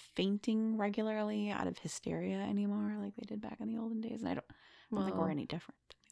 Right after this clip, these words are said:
Speaker 2: female hysteria was what they would <laughs> basically
Speaker 1: Yeah.
Speaker 2: call our P M S,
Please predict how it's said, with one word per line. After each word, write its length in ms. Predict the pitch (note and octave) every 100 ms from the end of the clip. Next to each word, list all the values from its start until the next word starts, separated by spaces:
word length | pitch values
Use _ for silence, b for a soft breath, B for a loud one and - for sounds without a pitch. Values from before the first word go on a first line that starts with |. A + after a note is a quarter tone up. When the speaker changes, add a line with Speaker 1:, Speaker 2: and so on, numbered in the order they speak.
| - -
Speaker 2:
female 460 | A#3+ A3 G3 F#3 F3+
hysteria 960 | - F#3+ - F3+ F#3 G#3 F3+ E3+ F3 F3+ -
was 200 | - F#3+
what 140 | F#3+ F#3+
they 140 | G3
would 260 | F#3+ G3 - -
<laughs> 320 | - - B3 -
basically 500 | G#3+ F#3 F3+ F3+ F#3+
Speaker 1:
Yeah. 80 | F3+
Speaker 2:
call 160 | F#3+
our 140 | F#3+ F3
P 220 | - -
M 120 | F3+
S, 320 | F#3 F3 F3